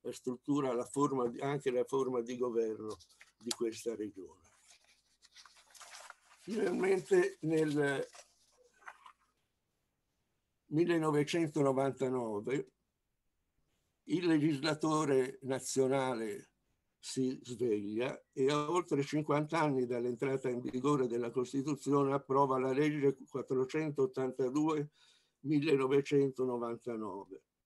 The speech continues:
che reca norme in materia di tutela delle minoranze linguistiche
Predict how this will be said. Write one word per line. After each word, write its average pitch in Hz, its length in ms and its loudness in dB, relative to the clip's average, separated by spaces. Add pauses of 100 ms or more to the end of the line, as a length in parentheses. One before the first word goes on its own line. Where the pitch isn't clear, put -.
(200)
che 135 180 4
reca 147 380 0
norme 160 540 4
in 151 80 2
materia 139 520 4
di 123 140 -2
tutela 139 500 2
delle 123 280 0
minoranze 131 680 0
linguistiche 139 1080 0